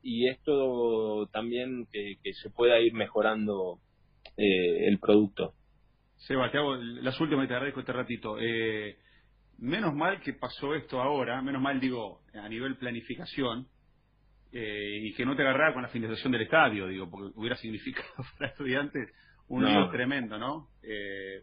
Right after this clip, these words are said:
Speaker 2: me imagino que estuviera paralizado la obra un año atrás, eh, era un desorden general tremendo.
Speaker 1: Sí, sí, porque al, en definitiva,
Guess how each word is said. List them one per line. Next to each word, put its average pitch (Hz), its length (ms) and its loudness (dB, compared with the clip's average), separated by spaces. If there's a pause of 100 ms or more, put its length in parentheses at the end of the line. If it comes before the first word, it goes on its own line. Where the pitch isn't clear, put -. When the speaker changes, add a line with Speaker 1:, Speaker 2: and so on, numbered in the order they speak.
Speaker 2:
me 117 100 -10
imagino 135 360 -6
que 120 80 -6
estuviera 120 300 -8
paralizado 117 420 -2
la 123 100 0
obra 139 180 -2
un 127 80 -6
año 131 180 -2
atrás, 143 320 -2 (140)
eh, 101 480 -10 (120)
era 104 320 -6 (280)
un - 160 -18
desorden 127 580 -6 (120)
general 117 380 -4
tremendo. 113 440 -6 (1200)
Speaker 1:
Sí, 185 280 10 (100)
sí, 156 140 12
porque 113 280 6
al, 104 200 4
en 110 180 8
definitiva, 117 960 10